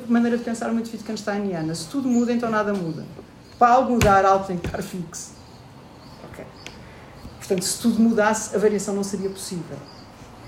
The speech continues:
E isto, é, eu não sei de onde é que isto vem, provavelmente da cultura alemã, mas é, é algo que eu julgo que, é, que, que, que ilumina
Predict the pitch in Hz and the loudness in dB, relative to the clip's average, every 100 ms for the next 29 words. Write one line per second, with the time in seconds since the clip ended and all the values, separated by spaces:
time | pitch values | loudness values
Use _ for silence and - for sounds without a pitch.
0 | - - - 269 262 262 277 - - 277 | -20 -16 -2 2 4 6 6 4 -2 -8
1 | 294 - - - - 233 240 233 240 240 | -8 -12 -18 -18 -2 4 8 8 6 6
2 | 240 254 262 226 220 220 214 - 185 170 | 6 6 2 4 2 0 -4 0 2 2
3 | 226 202 202 185 190 190 202 202 185 175 | 0 0 2 2 0 -2 -4 -4 -2 0
4 | 165 151 165 - - - - - - - | 0 -2 -8 -12 -16 -18 -18 -18 -20 -20
5 | - - - - - - - 214 240 247 | -20 -20 -20 -20 -20 -20 -2 6 6 6
6 | - - - 226 233 - 226 233 220 262 | 0 -4 2 2 2 0 2 4 6 6
7 | - - 262 220 233 - - 247 226 226 | 4 -2 0 0 -4 -6 0 4 4 2
8 | - 233 - 233 196 - 254 240 247 233 | -2 -2 -4 -6 -6 -2 4 6 8 8
9 | 277 320 349 359 | 10 10 10 8